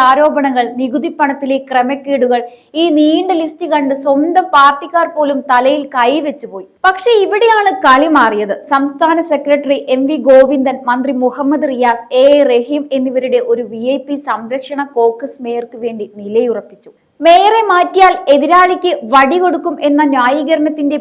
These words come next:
പിന്നിലെ യഥാർത്ഥ ലക്ഷ്യം ആര്യയെ നേമത്ത് മത്സരിപ്പിച്ച് അവരുടെ രാഷ്ട്രീയ ഭാവിയെ സംരക്ഷിക്കാനുള്ള ഗെയിം പ്ലാൻ ആയിരുന്നു. അതായത് ഒരു വ്യക്തിയുടെ നിയമസഭാ മോഹങ്ങൾക്ക് വേണ്ടി തിരുവനന്തപുരം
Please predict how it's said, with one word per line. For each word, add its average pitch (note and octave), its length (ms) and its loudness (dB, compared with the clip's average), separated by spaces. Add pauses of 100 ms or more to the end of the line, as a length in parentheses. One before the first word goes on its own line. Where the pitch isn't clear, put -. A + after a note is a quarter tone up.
പിന്നിലെ C4 340 0 (140)
യഥാർത്ഥ C4 560 0
ലക്ഷ്യം B3+ 320 -6 (220)
ആര്യയെ C4 280 0 (160)
നേമത്ത് C4 500 -4
മത്സരിപ്പിച്ച് A#3 640 -6 (140)
അവരുടെ B3 320 -2 (100)
രാഷ്ട്രീയ B3+ 600 -2
ഭാവിയെ B3+ 400 0 (100)
സംരക്ഷിക്കാനുള്ള B3 800 -6 (320)
ഗെയിം C4+ 260 2 (100)
പ്ലാൻ A3 340 -2
ആയിരുന്നു. F#3+ 260 -12 (320)
അതായത് G#4 400 2 (160)
ഒരു F#4+ 220 0
വ്യക്തിയുടെ G4 500 0 (100)
നിയമസഭാ F4 560 0 (140)
മോഹങ്ങൾക്ക് D#4+ 640 -2
വേണ്ടി C#4+ 240 -2 (100)
തിരുവനന്തപുരം D#4 600 -2